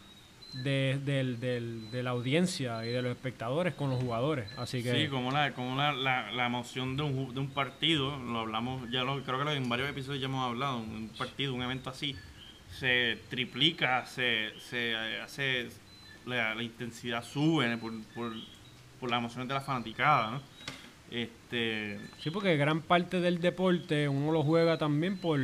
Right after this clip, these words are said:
Speaker 1: pues, por el disfrute y el gozo de la, de la alegría de la otra gente también, así
Speaker 2: Sí.
Speaker 1: que es un complemento. La gente que va a los juegos, pues, muchas veces se sienten parte de, del, del evento y de la experiencia, así que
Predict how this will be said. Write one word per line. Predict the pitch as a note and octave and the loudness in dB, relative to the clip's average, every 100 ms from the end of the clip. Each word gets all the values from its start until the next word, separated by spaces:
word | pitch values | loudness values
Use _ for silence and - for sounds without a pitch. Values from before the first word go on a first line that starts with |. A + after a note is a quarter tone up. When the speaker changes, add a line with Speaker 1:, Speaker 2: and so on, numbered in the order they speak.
| B2 A2 - - - | 2 -4 -12 -20 -4
Speaker 1:
pues, | C3 | -2
por | C3 C#3 | 0 2
el | C3+ | 4
disfrute | C3+ - D3+ D#3+ E3+ | 2 2 2 4 4
y | |
el | D#3+ D3+ | 4 4
gozo | E3 F#3 F3+ D3 C3 | 4 4 4 0 0
de | C3 | 0
la, | A#2+ A#2+ | 0 -2
de | C3 | 0
la | C3+ | 2
alegría | C3 C3 C3+ F3 F#3 | 2 4 4 4 4
de | C#3 | 4
la | C3 | 4
otra | C#3 D3 C3+ | 4 2 2
gente | C#3+ D3 C3 | 2 2 -2
también, | A2+ B2 D#3+ | -4 -2 -2
así | C#3+ B2+ | -2 -4
Speaker 2:
Sí. | A#2 | -4
Speaker 1:
que | A#2+ A2 - - - | -6 -8 -14 -10 -2
es | |
un | C#3+ | 0
complemento. | D#3 F3 F3+ F3 E3+ F#3+ F3+ C3+ | 2 2 4 4 4 2 0 0
La | C3 | 0
gente | B2+ C#3 | 0 0
que | D#3+ | 0
va | E3 E3 E3 E3 | 2 2 2 2
a | |
los | E3 C#3+ | 2 4
juegos, | E3+ F3+ D#3+ C3+ - - - - | 6 8 6 2 -4 -20 -10 0
pues, | F3 F3 - | 0 -2 -8
muchas | B2+ B2+ D3+ | -6 -2 -2
veces | D3 D3+ E3 C#3 | 0 0 0 -2
se | C#3+ | -2
sienten | C3 C#3+ D3 D3+ C3+ | 0 0 0 0 0
parte | C#3+ D3+ D3 C#3 | 2 0 2 0
de, | B2+ B2 A#2 | 2 0 -2
del, | A#2 A2+ A2+ | -4 -4 -2
del | B2+ B2+ | 0 2
evento | B2 D3 E3 C#3 B2 | 4 4 4 2 0
y | A#2 | 0
de | A#2+ | 0
la | A#2+ | -2
experiencia, | - A#2+ D3+ D3 | -2 -2 -2 -2
así | B2+ A#2 | -4 -4
que | A#2+ A2+ | -2 -4